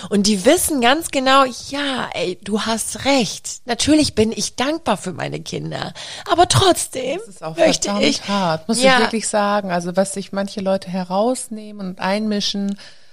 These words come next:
Speaker 2: Wie bei mir damals, wie, "Du möchtest jetzt schon das zweite, du hast doch grad deine Ausbildung geschafft, du hast doch jetzt grad den Weg in die Karriere gefunden, du könntest doch als Köchin durchstarten, hast du nicht gesehen?"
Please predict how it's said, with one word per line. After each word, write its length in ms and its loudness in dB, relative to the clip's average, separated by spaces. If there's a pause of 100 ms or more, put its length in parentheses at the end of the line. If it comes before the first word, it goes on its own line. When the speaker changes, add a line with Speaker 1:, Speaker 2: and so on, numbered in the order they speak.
(200)
Speaker 2:
Wie 100 -2
bei 160 6
mir 220 4
damals, 440 6
wie, 120 -2
"Du 80 0
möchtest 320 0
jetzt 160 -4
schon 120 2
das 220 0
zweite, 400 0
du 80 2
hast 200 2
doch 120 -4
grad 320 2
deine 220 2
Ausbildung 420 -2
geschafft, 400 0
du 40 2
hast 120 -2
doch 120 -2
jetzt 180 -4
grad 300 2
den 280 0
Weg 220 0
in 100 0
die 80 -2
Karriere 540 2
gefunden, 400 2
du 60 0
könntest 280 0
doch 100 -2
als 200 -2
Köchin 300 -2
durchstarten, 580 -2
hast 160 -12
du 20 -4
nicht 220 -6
gesehen?" 400 -4